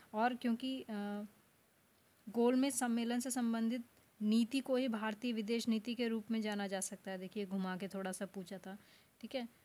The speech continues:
ए, क्योंकि ब्रिटिश, अ, शासन में विश-, में शेष विश्व से संबंधित नीति का निर्धारण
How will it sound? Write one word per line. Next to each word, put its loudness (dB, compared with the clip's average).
ए, 0
क्योंकि 0
ब्रिटिश, -2
अ, 0
शासन -2
में 2
विश-, -4
में 4
शेष -2
विश्व -2
से -2
संबंधित 0
नीति -2
का -4
निर्धारण -2